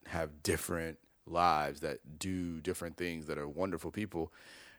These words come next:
I was like, "I love my city too." And so all that came together. I was like, "I wanna do a podcast about Chicago, but I just wanna bring people in and just talk about their experiences."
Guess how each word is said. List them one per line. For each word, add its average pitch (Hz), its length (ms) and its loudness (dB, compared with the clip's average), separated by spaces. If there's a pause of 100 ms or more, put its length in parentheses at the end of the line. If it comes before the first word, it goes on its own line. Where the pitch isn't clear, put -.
I 85 40 -8
was 82 120 -2
like, 78 420 -4
"I 98 60 6
love 92 220 8
my 98 160 6
city 104 260 4
too." - 240 2 (340)
And 78 540 -2
so 85 220 4
all 98 600 12
that 87 480 6 (600)
came 95 340 4
together. 85 600 6 (360)
I 82 40 -4
was 80 120 -4
like, 80 160 -2
"I 85 60 4
wanna 117 200 4
do 95 120 4
a 85 40 0
podcast 80 840 4 (500)
about 78 500 4 (580)
Chicago, 82 600 4
but 76 140 2
I 78 60 4
just 80 160 -4
wanna 85 160 0
bring 87 280 -2
people 82 340 -2
in 87 220 2
and 78 220 -4
just 78 180 -4
talk 80 220 2
about 71 320 -2 (100)
their 76 160 2
experiences." 71 760 -6